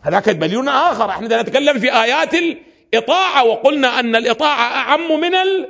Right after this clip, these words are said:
العصمة. نعم، من قال: "لا،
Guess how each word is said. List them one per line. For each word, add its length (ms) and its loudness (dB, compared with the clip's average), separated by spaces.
العصمة. 840 -12
نعم، 360 0
من 160 -2
قال: 360 2
"لا، 720 0